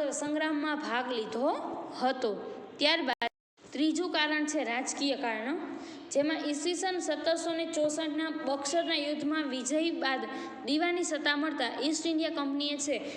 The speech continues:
વિસ્તારવાદની નીતિ અપનાવી. બરાબર? એકદમ પોતે એવી નીતિ અપનાવી કે ગમે ઈ થાય, આખા ભારતમાં છે, અ, જે બ્રિટિશ સરકારનું શાસન છે, એ વધારવું, એવી એને નીતિ અપનાવી.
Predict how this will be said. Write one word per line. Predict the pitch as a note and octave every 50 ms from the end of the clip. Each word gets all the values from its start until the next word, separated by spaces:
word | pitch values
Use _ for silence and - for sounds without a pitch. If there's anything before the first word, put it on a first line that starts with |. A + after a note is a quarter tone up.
| - - - A3+
વિસ્તારવાદની | C#4+ D4+ D4+ D4 F4 E4+ D#4+ D#4+ D4+ D4 B3+ C#4+ D4+ C4+
નીતિ | C4+ C#4 C#4+ - C4+ C4 A#3
અપનાવી. | A3 G#3 - A3+ G#3+ G3+ G3 G#3+
બરાબર? | G3+ A3+ B3+ D4 E4 F#4 G#4 G4 D4
એકદમ | B3+ C#4 A#3+ B3 D4+ D4 C#4 C4+ B3 A#3+ -
પોતે | C4+ C#4+ C#4+ D#4+
એવી | D4+ D4+ D4+ C#4+ C#4 D4 D4 D#4 D4+ D#4+ D4+
નીતિ | D4 E4 D#4 D#4+ E4+
અપનાવી | E4+ D#4+ D#4 D4+ C#4+
કે | D4+ C4 A3 G3+
ગમે | - G#3+ A#3 C4+ C#4 D4+ E4 E4 D#4+
ઈ | D#4+
થાય, | D#4 D4+ B3+ G3+ - - - - - - -
આખા | B3+ C4+ - E4 E4
ભારતમાં | C4+ D4 D4+ D#4 D#4 D4 D#4 D#4 D4+
છે, | D4+ D4+ C#4+ A#3+ - - - - -
અ, | - C4 C4 C4 B3+ B3 B3 B3+ C4 C4 C4 C4 C4 B3+ A#3 A3+ A3+ B3 C4 C4 C4+ B3+ B3 A#3 - - - - - - -
જે | C4 A#3+
બ્રિટિશ | A#3 C#4 D4 D4+ F4+ D4+ -
સરકારનું | E4 D#4+ D#4+ D#4+ D#4 D#4 D4+
શાસન | D4+ D4+ C#4+ C#4+ C#4+ E4 D#4+ D4+
છે, | D4+ D4+
એ | B3+ B3 B3
વધારવું, | A#3+ B3+ B3+ - B3+ C4 B3+ B3+ C#4 F#4 A#4 - - - -
એવી | B3+ C4+ D4 D4 D4 D4
એને | C#4 C4 C4 C#4 D4+ D4
નીતિ | D4 D#4+ D#4+ E4 D4+ B3+
અપનાવી. | A#3 - A#3 A3+ G3+ G3+ G#3